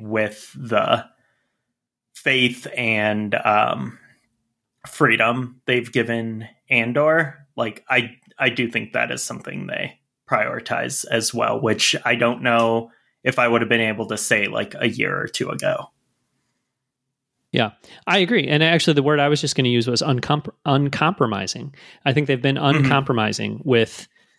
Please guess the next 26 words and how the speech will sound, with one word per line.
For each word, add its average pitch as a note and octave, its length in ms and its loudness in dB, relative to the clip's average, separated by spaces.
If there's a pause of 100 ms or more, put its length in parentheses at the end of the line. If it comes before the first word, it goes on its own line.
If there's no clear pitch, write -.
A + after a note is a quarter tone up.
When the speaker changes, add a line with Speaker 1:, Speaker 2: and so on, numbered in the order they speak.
(400)
Speaker 2:
that A#2+ 340 2 (580)
dedication B2+ 760 2
to, A2+ 580 4 (300)
uh, G#2+ 340 0 (160)
I B2 60 2
sound B2+ 180 2
like A2 140 -2
I'm, G#2 120 -4
like, G#2 260 -6
a D3+ 80 -10
P B2 180 2
R G#2+ 140 4
for - 120 -2
them G#2+ 160 -2
or A2 60 0
something, A#2 440 -2
using A#2+ 240 -2
words A2+ 200 0
like D#3 100 4
Speaker 1:
Mm. D3 40 2
Speaker 2:
dedication, A#2+ 420 0
but B2+ 100 0
with C#3+ 120 4
that D#3 140 2
dedication C#3 640 2
to A#2 420 4